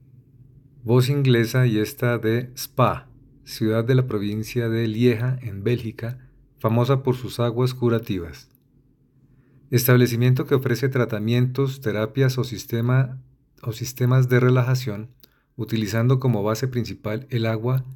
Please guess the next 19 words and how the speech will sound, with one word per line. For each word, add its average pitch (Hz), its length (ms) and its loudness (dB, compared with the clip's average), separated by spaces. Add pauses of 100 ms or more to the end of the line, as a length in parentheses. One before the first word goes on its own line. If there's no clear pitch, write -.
(200)
generalmente 117 800 -2
corriente, 101 800 -6 (120)
no 110 340 -4
medicinal. 92 680 -4 (1300)
Sud, - 540 0 (400)
con 98 260 -10
D 110 140 0
de 113 160 0
dedo 104 400 -4
al 113 180 -4
final. 95 480 -8 (640)
En 120 160 2
Argentina, 127 680 4
Bolivia, 123 720 0
Ecuador, 117 800 -2
El 110 140 -6
Salvador, 110 800 -2
Honduras, 123 800 0
Nicaragua, 123 880 -2